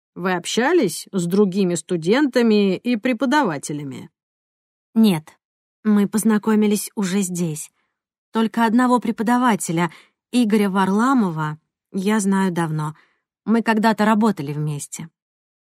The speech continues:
В этом показания Варламова и Ловкиной совпадали. «А что насчет Федерики Сантос?» С ней я познакомилась в понедельник.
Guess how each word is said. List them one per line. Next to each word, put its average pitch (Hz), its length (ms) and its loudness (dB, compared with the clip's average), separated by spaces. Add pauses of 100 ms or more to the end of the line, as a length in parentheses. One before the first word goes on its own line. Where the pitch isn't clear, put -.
(300)
В 175 240 -8
этом 277 380 2
показания 285 720 2
Варламова 262 760 2
и 254 60 2
Ловкиной 247 840 0 (100)
совпадали. 214 1040 -6 (1000)
«А 175 220 -4
что 294 340 0
насчет 269 540 2
Федерики 202 640 2
Сантос?» 151 840 -8 (960)
С - 180 -10
ней 208 300 6
я 220 120 2
познакомилась 202 680 2
в - 120 -20
понедельник. 170 800 -2